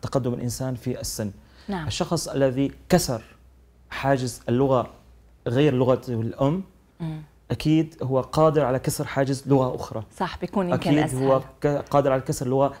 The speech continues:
Speaker 1: ثالثة ورابعة.
Speaker 2: نعم.
Speaker 1: المهم الخطوة الأولى.
Speaker 2: صح، بالتأكيد. هلا في كثير من الأشخاص أيضا اكتسبوا لغة بمرحلة معينة من حياتهم،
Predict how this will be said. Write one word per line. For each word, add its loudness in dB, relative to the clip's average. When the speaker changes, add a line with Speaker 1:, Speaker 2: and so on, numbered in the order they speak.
Speaker 1:
ثالثة 0
ورابعة. 2
Speaker 2:
نعم. -4
Speaker 1:
المهم 2
الخطوة -4
الأولى. -6
Speaker 2:
صح، -6
بالتأكيد. -2
هلا 4
في -6
كثير -4
من -4
الأشخاص -4
أيضا -4
اكتسبوا -4
لغة -2
بمرحلة -4
معينة -4
من -6
حياتهم، -6